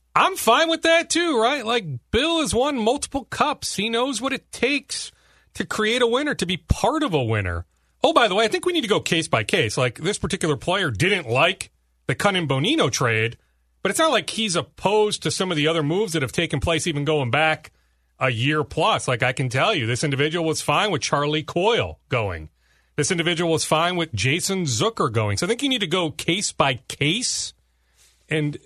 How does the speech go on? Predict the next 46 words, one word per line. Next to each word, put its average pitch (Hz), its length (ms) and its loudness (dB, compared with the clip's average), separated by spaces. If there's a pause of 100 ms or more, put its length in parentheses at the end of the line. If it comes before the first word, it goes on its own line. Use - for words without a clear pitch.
(180)
evaluate 160 600 0
the 139 80 0
moves 143 480 0
that 156 360 0
way. 247 400 0
So 175 180 -4
I 165 120 2
don't 202 280 0
know 190 280 0
if 170 160 -6
it's, - 380 -8 (400)
you 143 120 -2
know, 143 160 0
a 117 60 0
comfort 190 400 -2
level, 185 220 0
a - 40 -2
certain 143 240 -4
comfort 180 340 -2
level 180 260 -2
that, 147 180 -2
that 147 180 -4
you're, 160 440 -2
that 151 200 -6
you're 147 520 -4
referencing, 190 640 -4
Judd. 202 340 0 (420)
I 139 80 0
think 214 200 0
this 180 120 0
player 190 400 2
understands 170 600 0
that, 143 200 -2
that 135 180 -2
changes 139 800 0 (220)
still 233 340 6
need 220 200 0
to 160 40 -2
take 127 260 0
place, 143 300 0
needed 165 640 2
to 160 80 -2
take 143 260 0
place 135 220 0
going 135 340 0
back 131 480 -2